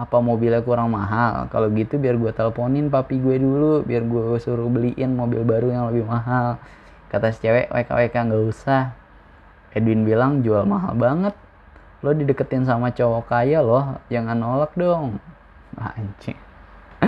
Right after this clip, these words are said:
Kata si ceweknya, "Gue masih banyak tugas kuliah, belum kelu-, belum kelar," gitu.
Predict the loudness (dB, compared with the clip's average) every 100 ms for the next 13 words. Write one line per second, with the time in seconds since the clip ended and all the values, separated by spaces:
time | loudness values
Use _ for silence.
0 | 0 0 -4 -14 -20 0 2 4 2 2
1 | 2 2 2 0 0 0 0 -2 -2 -4
2 | -4 -4 -2 -2 -2 -2 -2 -2 -2 -4
3 | -4 -2 -2 -2 -4 -2 -2 -4 0 2
4 | 2 0 0 0 0 0 0 -2 -6